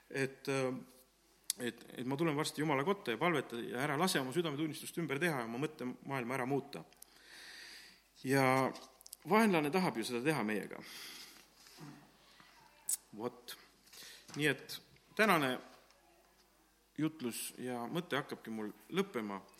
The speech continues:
et ärme lase oma südametunnistust praegusel ajal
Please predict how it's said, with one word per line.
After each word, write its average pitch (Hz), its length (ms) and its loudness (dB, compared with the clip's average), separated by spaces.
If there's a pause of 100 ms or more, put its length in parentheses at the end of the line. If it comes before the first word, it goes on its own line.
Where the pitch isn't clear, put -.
(180)
et - 140 -8
ärme 170 220 2
lase 180 220 2 (420)
oma 127 160 -4
südametunnistust 156 840 0
praegusel 147 580 4
ajal 151 280 2